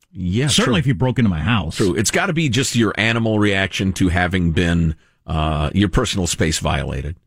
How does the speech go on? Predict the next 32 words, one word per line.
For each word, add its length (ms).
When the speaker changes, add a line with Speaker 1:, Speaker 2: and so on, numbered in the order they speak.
Speaker 1:
Somebody 280
came 220
into 160
your 100
cave, 440
stole 280
your 80
<laughs> 140
favorite 260
rock. 460
Speaker 2:
I 140
actually 240
live 180
in 80
a 60
cave. 260
That's 220
not 180
a, 100
like, 260
euphemism. 440
Speaker 1:
My 120
apologies. 560
I, 140
I 40
didn't 280
mean 120
to 60
make 200
light 180
of 60
it. 100